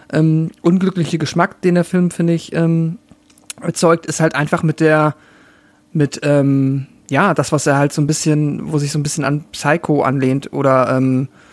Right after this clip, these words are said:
meinetwegen auch, äh, Schweigende Lämmer, dass es halt auch wieder nicht ohne geht, dass halt der Killer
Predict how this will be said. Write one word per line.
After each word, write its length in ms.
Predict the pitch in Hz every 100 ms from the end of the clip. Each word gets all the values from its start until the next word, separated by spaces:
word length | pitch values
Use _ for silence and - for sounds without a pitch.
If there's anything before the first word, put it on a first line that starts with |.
| - _
meinetwegen 440 | 135 135 139 139
auch, 280 | 135 135 - 135
äh, 380 | 135 131 - -
Schweigende 320 | - 143 139
Lämmer, 260 | 139 165 143
dass 140 | 135
es 120 | 143
halt 120 | 143
auch 180 | - -
wieder 280 | 160 165 156 - - - _
nicht 360 | 156 151 - -
ohne 340 | 147 170 180
geht, 460 | 160 180 196 - -
dass 200 | 156 151
halt 480 | 147 156 - -
der 100 | 147
Killer 560 | 147 - 151 170 185 -